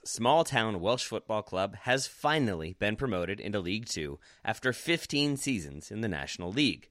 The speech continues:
Dedicated staff and supporters celebrate the team's return to glory while bracing for the newfound challenges that come with being in a higher league.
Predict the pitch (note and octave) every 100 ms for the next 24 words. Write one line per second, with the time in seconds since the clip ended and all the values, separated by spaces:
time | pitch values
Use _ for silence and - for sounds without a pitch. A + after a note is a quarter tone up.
0 | - F#2 C3+ D3 E3 D#3+ D#3+ D3 C#3 D#3
1 | E3+ D#3+ A#2 E2 F2 - - - - D#3
2 | A#2 E2 D2+ - - A2+ A2 F#2 G2 B2
3 | C#3 F3 F3+ A2 G2 G#2 A2 G#2 B2+ D3+
4 | D#3 F3 E3+ - G#2 A2+ G#2+ G#2 A#2+ C3+
5 | C3+ C3+ C3+ C3 C3 C3+ D3 - D#3 G2
6 | E2+ G2 A2 A#2 A#2 G#2 A2 C3+ - C3+
7 | - C#2+ D2+ D#2+ F2+ B2+ F2 C2+